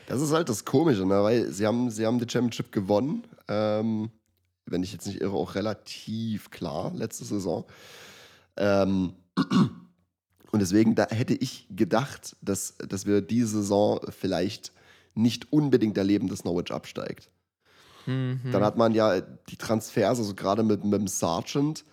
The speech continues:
Speaker 1: den, den Transfer fand ich nicht schlecht. Ich hab ihn
Speaker 2: Rashica auch sehr interessant
Speaker 1: Ja, ja,
Speaker 2: eigentlich.
Speaker 1: ja, ja. Sie haben ja auch so ein, so ein, ähm, junges Talent geholt, noch ein, äh, ein, ein, einen Griechen. Zolis hieß er, glaub ich. Er war bei fifa immer <laughs> jetzt
Speaker 2: Hm.
Speaker 1: vom Karrieremodus ziemliches Talent.
Speaker 2: Klasse.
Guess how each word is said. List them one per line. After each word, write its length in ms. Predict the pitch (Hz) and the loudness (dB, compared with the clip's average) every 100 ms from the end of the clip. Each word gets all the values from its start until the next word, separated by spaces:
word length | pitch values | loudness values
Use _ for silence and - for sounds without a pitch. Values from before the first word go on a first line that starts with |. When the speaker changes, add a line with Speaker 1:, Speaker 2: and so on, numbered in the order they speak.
| _ _ | _ _
Speaker 1:
den, 280 | 107 110 104 | 0 0 0
den 120 | 107 | -2
Transfer 380 | 98 101 - 107 | -2 -4 -4 -4
fand 140 | 117 107 | -2 -2
ich 100 | 117 | -4
nicht 120 | 98 | -6
schlecht. 280 | 110 127 101 | -6 -6 -8
Ich 120 | - | -6
hab 80 | 117 | -2
ihn 240 | 107 101 | -2 -2
Speaker 2:
Rashica 520 | - - - 127 - 113 | -4 -6 -6 -8 -8 -10
auch 140 | 113 | -10
sehr 360 | - - 131 135 | -12 -8 -6 -6
interessant 220 | - 98 | -2 2
Speaker 1:
Ja, 80 | 127 131 | 2 2
ja, 100 | 139 | 0
Speaker 2:
eigentlich. 180 | 113 117 | -2 -4
Speaker 1:
ja, 80 | 101 90 104 | -2 -2 -4
ja. 40 | |
Sie 120 | 90 104 | -2 2
haben 80 | |
ja 60 | 120 | 4
auch 120 | 107 | 2
so 140 | - 110 | 0 -2
ein, 180 | 107 | 0
so 100 | 98 104 | -2 -2
ein, 200 | 101 98 | -2 -2
ähm, 560 | 98 101 101 98 95 | -4 -4 -2 -4 -4
junges 240 | 101 110 110 | -4 -6 -6
Talent 300 | 104 113 - | -8 -8 -8
geholt, 260 | 101 98 - | -8 -8 -8
noch 180 | 95 | -10
ein, 260 | - 107 - | -8 -8 -8
äh, 40 | - - - | -10 -14 -14
ein, 240 | - - - | -12 -10 -10
ein, 140 | - - | -12 -10
einen 340 | - - - | -10 -10 -12
Griechen. 560 | - 113 123 - 92 85 _ - | -10 -10 -8 -6 -8 -8 _ -14
Zolis 500 | - 120 120 90 - | -2 0 0 -4 -8
hieß 160 | - | -12
er, 60 | 85 | -10
glaub 200 | 78 65 | -8 -8
ich. 100 | - - - - - - - - | -10 -16 -20 -20 -20 -20 -20 -8
Er 140 | 90 | 0
war 80 | 98 | 0
bei 80 | 104 | 0
fifa 300 | - 127 110 | -4 -6 -4
immer 320 | 98 92 95 - 101 | -2 -2 -2 -8 -16
<laughs> 120 | - 135 127 | -6 -4 -2
jetzt 180 | 117 | -2
Speaker 2:
Hm. 80 | 123 113 | -4 -8
Speaker 1:
vom 100 | 107 | -8
Karrieremodus 600 | - 110 113 107 101 - | -2 0 2 2 0 -2
ziemliches 300 | 117 101 98 | -2 -2 -4
Talent. 340 | - 101 101 | -4 -4 -4
Speaker 2:
Klasse. 340 | - 120 - | -8 -8 -8